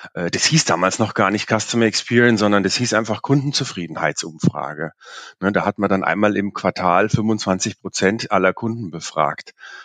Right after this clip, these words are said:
Äh, ja, und da habe ich dann eben im, im B two B-Bereich, in der I-T-Industrie N-P-S-Befragungen aufgesetzt und durchgeführt. Damals,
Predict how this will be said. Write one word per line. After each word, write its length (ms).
Äh, 280
ja, 60
und 160
da 60
habe 100
ich 80
dann 160
eben 220
im, 180
im 160
B 120
two 120
B-Bereich, 580
in 80
der 140
I-T-Industrie 640
N-P-S-Befragungen 1200
aufgesetzt 720
und 120
durchgeführt. 500
Damals, 480